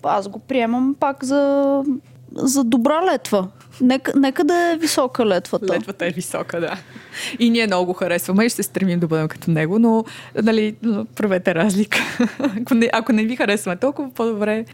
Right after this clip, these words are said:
Speaker 2: да се придържате към професионалистите.
Speaker 1: Да, в крайна
Speaker 2: М.
Speaker 1: сметка ние за-, записваме епизод за втори път, а той го прави от години.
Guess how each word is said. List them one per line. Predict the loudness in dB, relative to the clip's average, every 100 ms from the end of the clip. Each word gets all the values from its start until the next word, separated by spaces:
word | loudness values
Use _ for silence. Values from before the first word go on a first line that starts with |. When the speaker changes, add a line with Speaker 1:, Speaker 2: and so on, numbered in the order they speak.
| -12
Speaker 2:
да | -2 0 0
се | -2
придържате | -2 -2 -2 -2
към | -2
професионалистите. | -4 -6 -2 0 2 0 2 2 4
Speaker 1:
Да, | 2 2 0
в | -2
крайна | 0 2
Speaker 2:
М. | 2
Speaker 1:
сметка | 2 0 0 0
ние | 2 2 2 0
за-, | 0 0 0 0 -2 -6 -10 -10
записваме | -4 -2 -2 -2 0 0 2 2
епизод | -2 -4 0 0 0
за |
втори | -2 0 2 0
път, | 0 -2 -2 -4
а | -4
той | 0 0
го | 0 0
прави | 0 2
от | 0 -2
години. | -4 -2 0 0 -2